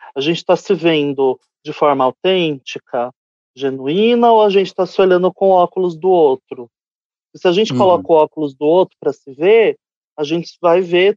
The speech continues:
Speaker 1: tudo, o óculos do outro tá cheio de preconceito, cheio de cagação de regra e cheio da realidade do outro, não da nossa realidade. Nem
Speaker 2: Uhum.
Speaker 1: sempre o feedback, eu já levei alguns feedbacks que eu não concordei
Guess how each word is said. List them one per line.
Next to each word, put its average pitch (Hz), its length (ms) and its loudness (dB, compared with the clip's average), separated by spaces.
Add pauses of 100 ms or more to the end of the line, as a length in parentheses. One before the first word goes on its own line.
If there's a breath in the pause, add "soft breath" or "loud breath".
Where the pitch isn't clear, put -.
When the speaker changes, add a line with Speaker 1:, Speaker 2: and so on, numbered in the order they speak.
(100)
Speaker 1:
tudo, 220 340 0 (200 loud breath)
o 156 60 -2
óculos 170 400 -2
do 156 80 -6
outro 185 400 -2
tá 220 140 -8
cheio 196 400 -4
de 185 120 -12
preconceito, 180 840 -8
cheio 160 280 -12
de 151 120 -20
cagação 147 460 -10
de 175 160 -8
regra 196 360 -2 (320 soft breath)
e 220 160 -10
cheio 226 440 -2
da 240 100 2
realidade 208 640 0
do 175 160 -6
outro, 151 380 -2
não 170 120 -10
da 247 140 -4
nossa 160 400 -6
realidade. 139 720 -10 (340 soft breath)
Nem 202 260 0
Speaker 2:
Uhum. - 60 -2 (140)
Speaker 1:
sempre 202 580 -2 (220)
o - 60 -16
feedback, 175 680 -2
eu 208 140 2
já 220 320 0 (220)
levei 165 400 -2
alguns 156 380 0
feedbacks 156 760 -4
que - 100 -6
eu 214 60 -2
não 294 120 -2
concordei 311 840 -2